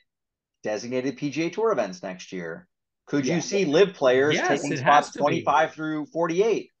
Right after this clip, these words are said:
Speaker 1: on a eight, ten, twelve event live calendar? Maybe.
Speaker 2: Now, I will say this, and I, I think this is where Malnati's comments probably will ring somewhat true. I think if you were a named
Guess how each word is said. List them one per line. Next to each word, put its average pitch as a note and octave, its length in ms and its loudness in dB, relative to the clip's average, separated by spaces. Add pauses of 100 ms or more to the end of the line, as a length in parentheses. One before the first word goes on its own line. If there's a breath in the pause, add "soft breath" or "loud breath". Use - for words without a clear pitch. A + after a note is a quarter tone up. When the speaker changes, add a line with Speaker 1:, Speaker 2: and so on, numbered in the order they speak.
(180)
Speaker 1:
on A#2+ 260 0
a B2 340 -4 (680)
eight, C3 280 0
ten, C#3 320 -2
twelve C#3 320 4
event C#3+ 320 0
live G3 160 -2
calendar? F#2 580 -4
Maybe. G#3+ 460 -2 (540)
Speaker 2:
Now, D3+ 300 2
I D3 120 4
will E3 160 4
say E3+ 160 2
this, C#3+ 220 -2
and A2+ 80 -10
I, A2+ 220 -6
I A2 40 -8
think A2+ 280 -8 (120)
this G#2+ 180 -6
is A2 120 -10
where G2+ 480 -2 (360)
Malnati's G#2+ 600 -6
comments G2+ 520 -10 (140)
probably F#2 360 -12 (200)
will G#2 220 -6
ring G2+ 300 -12
somewhat G2+ 360 -10
true. C#3 320 -8 (720)
I A#2+ 80 -4
think B2+ 180 -4
if B2 180 -6
you A#2 220 0
were B2+ 220 2
a A2+ 100 0
named A2+ 720 -6